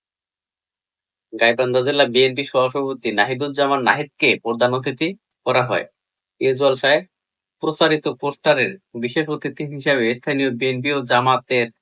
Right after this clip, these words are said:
একাধিক নেতৃবৃন্দের নাম উল্লেখ করা হয়। সভায় অতিথি হিসাবে স্থা-, আহ, বিএনপির স্থানীয় নেতাদের নাম উল্লেখ থাকায় স্থানীয় জামাত নেতা কর্মী, কর্মীরা বিক্ষোভ করেন।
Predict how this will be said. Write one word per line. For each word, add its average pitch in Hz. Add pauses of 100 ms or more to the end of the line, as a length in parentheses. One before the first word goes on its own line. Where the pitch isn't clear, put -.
(240)
একাধিক 131
নেতৃবৃন্দের 143
নাম 135 (600)
উল্লেখ 123
করা 117
হয়। - (1200)
সভায় 135
অতিথি 156
হিসাবে 143 (220)
স্থা-, 143
আহ, 127
বিএনপির 131
স্থানীয় 147
নেতাদের 131
নাম 131 (1080)
উল্লেখ 135 (220)
থাকায় 120 (400)
স্থানীয় 139
জামাত 135 (200)
নেতা 127 (1400)
কর্মী, 135 (460)
কর্মীরা 139
বিক্ষোভ 135
করেন। 107